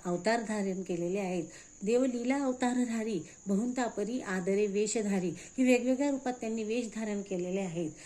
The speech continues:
तर उदाहरणार्थ, रावणाच्या काळामध्ये रावणाचा हाहाकार माजला होता,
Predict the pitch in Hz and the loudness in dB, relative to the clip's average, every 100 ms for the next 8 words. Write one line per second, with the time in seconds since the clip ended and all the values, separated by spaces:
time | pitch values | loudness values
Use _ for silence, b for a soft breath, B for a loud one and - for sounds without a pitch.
0 | B - 247 233 226 247 254 214 208 202 | B -2 0 0 0 2 2 0 -2 -2
1 | 214 254 B B B B - - B B | -2 -6 B B B B -20 -20 B B
2 | B B - 226 233 262 277 285 285 233 | B B -2 0 2 2 2 2 0 0
3 | 220 233 208 208 247 - - - B B | 0 0 -2 -2 -4 -12 -20 -20 B B
4 | B - 202 202 226 240 254 208 226 220 | B -2 0 0 -2 -4 -4 -4 -6 -8
5 | - 254 247 240 226 233 226 | -2 0 0 -2 -4 -8 -6